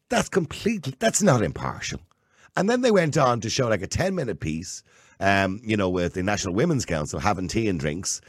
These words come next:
in some place, probably paid for by taxpayers, of course, 'cause it's all funded by the N G Os. And then they, th-, they gave, like, thirty seconds to a group of protesters standing outside the Dáil with sellotape in their mouths, which didn't look, uh, I'll be honest with you, very attractive at the time.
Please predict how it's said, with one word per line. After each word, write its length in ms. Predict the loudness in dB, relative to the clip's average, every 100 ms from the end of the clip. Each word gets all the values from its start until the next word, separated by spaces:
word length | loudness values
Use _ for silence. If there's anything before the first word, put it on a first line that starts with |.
| -14
in 120 | -6 -2
some 160 | 0
place, 240 | 0 0 0
probably 240 | -2 0
paid 220 | 2 0
for 80 | 0
by 140 | -2
taxpayers, 540 | 0 0 -2 -2 -2 -2
of 60 |
course, 220 | -6 -6 -4
'cause 140 | -4
it's 100 | -2
all 100 | -2
funded 280 | -2 -2 0
by 60 |
the 140 | 0 0
N 120 | 0
G 180 | 0 2
Os. 320 | 2 -2 -8 _ _ _ _ _ -20 -2
And 220 | 2 4
then 280 | 4 2 -2 -8 -20 _ _ 0
they, 260 | 2 0
th-, 220 | -2 -6 -4
they 180 | 0 2
gave, 200 | 2 2
like, 200 | -4 -4
thirty 360 | -4 -4 -2
seconds 460 | -2 -4 -4 -10 -4
to 120 | -2
a 40 | 2
group 200 | 2 0
of 80 |
protesters 600 | 0 0 0 -4 -4 -6
standing 280 | -2 -2 -2
outside 220 | 0 0 0
the 60 |
Dáil 220 | 0 0
with 120 | 0 0
sellotape 440 | 0 0 -2 -4
in 80 | -4
their 80 | -4
mouths, 340 | -6 -8 -14 -16 -20 _ _ _
which 120 | -10
didn't 240 | -2 -2 0
look, 220 | -2 -6 -20 _ -8
uh, 60 | -4
I'll 140 | -2
be 120 | -2
honest 260 | -2 -2 -4
with 140 | -10
you, 80 | -6
very 300 | -2 -2 -2 -8 -10
attractive 380 | -4 -4 -6
at 60 | -20
the 60 | -10
time. 200 | -8